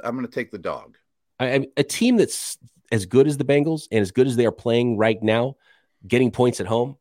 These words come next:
Speaker 2: I mean,
Speaker 1: Right.
Speaker 2: that's not a bad bet. That is, <laughs>
Speaker 1: Yep.
Speaker 2: it's, it's a very good bet in most cases,
Speaker 1: Yep.
Speaker 2: except for when the Chiefs come to town.
Speaker 1: Yeah, that's the thing. Or the Chiefs just different. I think Mahomes is just different, but
Speaker 2: Yeah.
Speaker 1: the Chiefs just different, they could be.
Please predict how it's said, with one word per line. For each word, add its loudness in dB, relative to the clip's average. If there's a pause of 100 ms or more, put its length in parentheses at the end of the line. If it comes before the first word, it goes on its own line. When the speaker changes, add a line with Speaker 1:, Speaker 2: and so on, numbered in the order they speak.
Speaker 2:
I -10
mean, 2
Speaker 1:
Right. 2
Speaker 2:
that's -4
not -12
a -12
bad -4
bet. -10
That -4
is, -2
<laughs> -16
Speaker 1:
Yep. 0
Speaker 2:
it's, 0
it's -4
a 4
very 0
good -4
bet -6
in -6
most -4
cases, -10
Speaker 1:
Yep. -12
Speaker 2:
except -2
for -2
when 2
the -4
Chiefs -8
come -8
to -18
town. -20 (360)
Speaker 1:
Yeah, 2
that's 2
the -12
thing. -4
Or 0
the -6
Chiefs -10
just -8
different. -8 (100)
I -12
think -10
Mahomes -4
is -18
just -14
different, -14
but -8
Speaker 2:
Yeah. -8
Speaker 1:
the -16
Chiefs -8
just -4
different, -6
they -2
could -8
be. -18